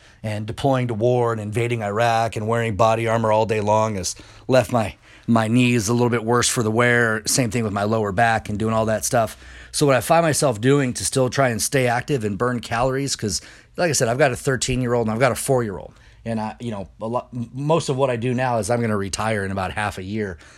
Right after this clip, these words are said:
The stuff that I'm doing, I, I, I used to work out and be ready to go out on missions. Now I work out just so I can go, make sure I can go around and play with my four-year-old.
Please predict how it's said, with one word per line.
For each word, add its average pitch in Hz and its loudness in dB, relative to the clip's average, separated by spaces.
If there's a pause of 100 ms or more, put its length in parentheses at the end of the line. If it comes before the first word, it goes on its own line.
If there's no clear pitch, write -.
(340)
The 117 0
stuff 165 6
that 151 0
I'm 127 2
doing, 135 4
I, 123 0
I, 123 0
I - -2
used 143 2
to 120 -4
work 123 0
out 120 0
and 107 -6
be 120 0
ready 113 -4
to 107 -6
go 113 0
out 107 -2
on 95 -6
missions. 98 -12 (440)
Now 139 2
I 135 2
work 123 0
out 120 0
just 123 0
so 123 0
I 117 2
can 110 -2
go, 113 2 (100)
make 127 2
sure 131 0
I 113 2
can 110 -4
go 120 2
around 117 2
and 98 -8
play 117 0
with 110 -4
my 101 -6
four-year-old. 113 -4